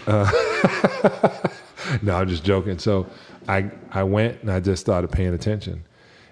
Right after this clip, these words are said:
In nineteen ninety-nine, uh, I'm watching the Lakers play, and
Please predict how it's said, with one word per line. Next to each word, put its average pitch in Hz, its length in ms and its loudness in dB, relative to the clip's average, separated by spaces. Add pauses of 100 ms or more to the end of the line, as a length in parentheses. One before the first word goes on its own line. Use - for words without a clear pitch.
(100)
In 98 100 -2
nineteen 98 460 0
ninety-nine, 90 880 0 (640)
uh, 82 360 -4 (120)
I'm 87 140 0
watching 87 340 -2
the 85 80 0
Lakers 82 380 -2
play, 85 340 -4 (600)
and 80 480 -4